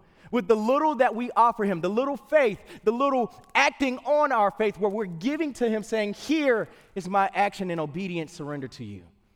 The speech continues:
That Jesus does great things with that, but even still, the emphasis is on God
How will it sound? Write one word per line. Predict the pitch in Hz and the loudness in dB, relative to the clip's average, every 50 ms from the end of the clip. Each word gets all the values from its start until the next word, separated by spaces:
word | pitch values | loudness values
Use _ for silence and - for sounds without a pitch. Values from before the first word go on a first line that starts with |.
| _ _ - | _ _ -12
That | 175 160 | -10 -6
Jesus | - 214 262 214 220 220 - | -4 -2 -2 -2 -2 -6 -4
does | - 202 196 180 165 135 | 0 0 0 0 -2 -6
great | 135 143 185 208 196 180 - - | -8 -8 -6 -6 -6 -6 -8 -8
things | 247 247 254 262 247 196 - | -4 -2 -2 -2 -4 -4 -6
with | 170 165 139 | -8 -6 -4
that, | 147 143 135 127 120 - - - - - - | -2 -2 -2 -2 -6 -8 -16 -20 -20 -8 -4
but | - 196 | -2 -2
even | 226 220 208 196 185 | -2 -2 -2 -4 -6
still, | - - - 254 247 247 220 | -8 -10 -4 0 0 0 0
the | 190 208 - 226 | 0 -4 -4 -6
emphasis | 240 233 - 226 - - 190 175 165 147 - - - - - - | -8 -8 -8 -10 -8 -6 -4 -4 -4 -6 -8 -14 -20 -20 -8 -6
is | 196 170 170 | -4 -4 -2
on | 175 175 170 165 | -4 -4 -4 -4
God | 160 160 185 202 190 180 175 170 165 | -2 0 0 2 2 2 0 0 -2